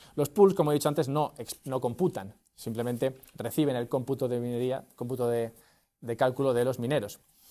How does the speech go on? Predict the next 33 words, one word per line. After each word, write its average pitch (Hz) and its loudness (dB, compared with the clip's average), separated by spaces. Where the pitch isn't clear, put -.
Pero 147 0
sí 240 4
que 151 0
los 135 -4
pools, 170 2
a-, 123 -10
hasta - -6
ahora 127 -2
al 117 -10
menos, 127 -8
son - -6
los 143 -2
encargados 131 2
de 147 2
decidir 135 -2
qué 170 2
transacciones 131 -2
entran 127 -2
en 120 -4
la 120 4
blockchain 120 -2
de 120 0
Bitcoin. 175 4
Y 131 -4
podría 180 4
haber 143 2
un 147 0
escenario 147 0
en 131 -4
el 127 -4
que 135 0
un 170 4
país 156 2